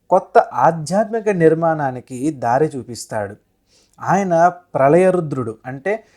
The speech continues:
సృష్టిలో సమతుల్యం దెబ్బతిన్నప్పుడు దానిని సరిచేయడానికి ఒక భయంకరమైన శక్తిగా వస్తాడు. వేదాలలో శ్రీరుద్రం ఆయననే స్తుతిస్తుంది. రుద్రుడు కేవలం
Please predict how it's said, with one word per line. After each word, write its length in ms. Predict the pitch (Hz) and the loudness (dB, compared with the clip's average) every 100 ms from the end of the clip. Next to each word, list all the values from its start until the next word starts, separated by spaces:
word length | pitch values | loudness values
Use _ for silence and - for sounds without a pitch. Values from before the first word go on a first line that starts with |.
| _ | _
సృష్టిలో 720 | - 180 190 - 262 233 175 | -6 -2 -2 0 0 4 4
సమతుల్యం 800 | 175 170 190 233 240 214 165 160 | 2 0 -2 0 -2 0 -2 -2
దెబ్బతిన్నప్పుడు 1040 | 127 120 175 190 165 143 135 147 151 127 139 - _ _ | -2 0 0 2 0 -2 -4 0 0 0 -4 -12 _ _
దానిని 400 | 131 151 185 175 | 0 0 2 -2
సరిచేయడానికి 920 | - 151 185 214 214 190 156 135 131 | -4 0 2 4 2 4 2 0 -4
ఒక 460 | 165 160 147 127 151 - _ _ | -4 -2 0 0 0 -4 _ _
భయంకరమైన 1300 | 113 123 147 202 214 208 202 190 180 165 151 127 135 - _ - | -10 -2 0 -2 -8 -2 0 2 0 -2 -2 -2 -4 -8 _ -4
శక్తిగా 720 | - 147 _ 220 175 151 180 | -2 -2 _ 2 6 8 6
వస్తాడు. 560 | 135 - - 113 104 - _ - | 4 -2 -2 -2 -2 -10 _ -10
వేదాలలో 960 | 123 147 196 220 220 208 202 135 131 151 - _ _ _ | 6 8 8 6 4 4 2 2 2 -2 -4 _ _ _
శ్రీరుద్రం 800 | - 143 190 180 151 170 190 156 _ _ 120 | 2 6 8 8 4 2 0 -2 _ _ -6
ఆయననే 500 | 135 175 196 165 170 | -2 -2 0 0 0
స్తుతిస్తుంది. 800 | - 160 - 175 - 156 110 104 _ _ _ _ - | -2 -4 -4 -6 -4 -4 -4 -12 _ _ _ _ 2
రుద్రుడు 400 | 160 170 254 254 | 2 4 2 2
కేవలం 480 | 220 202 196 202 | 4 4 6 4